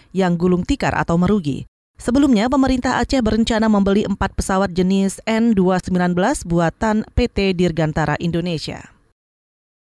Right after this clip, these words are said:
Pecatur junior Indonesia Umi Fisabilillah meraih gelar Master Internasional Wanita sekaligus Norma Grand Master Wanita usai menjuarai turnamen junior catur di Filipina.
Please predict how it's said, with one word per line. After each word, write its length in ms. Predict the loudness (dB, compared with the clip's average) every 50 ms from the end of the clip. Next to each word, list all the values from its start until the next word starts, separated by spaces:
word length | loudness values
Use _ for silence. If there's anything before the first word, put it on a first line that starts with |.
| _ _
Pecatur 460 | -4 -4 -2 -2 -2 0 0 -2 0 0
junior 400 | 0 2 4 4 4 2 2 0
Indonesia 640 | 0 2 2 2 2 2 2 0 0 0 -2 -2
Umi 400 | 0 0 2 4 4 4 4 2
Fisabilillah 720 | 2 0 -4 -4 -2 -2 -2 0 0 0 2 0 0 0 0
meraih 320 | 0 0 2 0 0 0
gelar 320 | 0 0 0 0 0 0 0
Master 380 | 0 0 -2 -2 -2 -4 -6 -2
Internasional 800 | -2 -2 -2 -2 -4 -4 -2 -2 -2 -2 -2 -2 0 0 0 0
Wanita 540 | 0 0 2 2 0 0 0 -2 -2 -4 -4
sekaligus 720 | -6 -8 -6 -4 -2 -2 -2 0 0 0 0 0 -2 -6 -8 -4
Norma 640 | -2 0 2 2 0 0 0 0 2 2 0 -2 -4
Grand 480 | -6 -6 -4 -2 0 0 0 0 -2
Master 480 | -2 -2 -2 0 -2 -2 -2 -2 0 0
Wanita 480 | 0 0 0 0 -2 -2 -2 -2 -4 -4 -8 _ _ _ _ _ _
usai 380 | -2 -2 -2 0 0 0 2 2
menjuarai 560 | 2 2 4 4 2 2 2 2 0 0 -2
turnamen 480 | -2 -2 -2 0 0 2 2 2 2 2
junior 400 | 2 2 0 2 0 0 0 -2
catur 400 | -2 -4 -2 0 0 0 0 0 0
di 160 | 0 0 -2 0
Filipina. 640 | 0 0 0 0 0 0 -2 -2 -2 -4 -6 -8